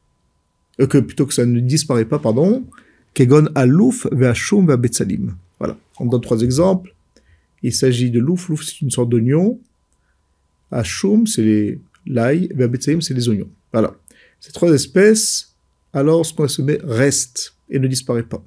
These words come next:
Et donc, on aura la choumra, on aura cette, euh, rigueur dans la loi que ce qui a poussé sera aussi, aura le même statut que ce qu'on a planté. Voilà. Rabbi Yehuda Omer,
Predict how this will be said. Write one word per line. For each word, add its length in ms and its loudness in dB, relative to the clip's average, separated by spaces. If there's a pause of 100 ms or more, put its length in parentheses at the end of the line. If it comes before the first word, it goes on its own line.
Et 80 0
donc, 240 0
on 80 -2
aura 140 0
la 100 2
choumra, 640 -2 (500)
on 100 -2
aura 140 2
cette, 420 -6
euh, 320 2
rigueur 400 2
dans 120 2
la 80 2
loi 400 0 (640)
que 300 0
ce 100 -12
qui 140 -4
a 40 -2
poussé 520 -2
sera 220 -2
aussi, 420 -4
aura 200 0
le 60 0
même 100 -2
statut 340 -8
que 80 -6
ce 80 -6
qu'on 160 -6
a 160 0
planté. 480 -6 (720)
Voilà. 220 -6 (880)
Rabbi 180 2
Yehuda 200 6
Omer, 580 4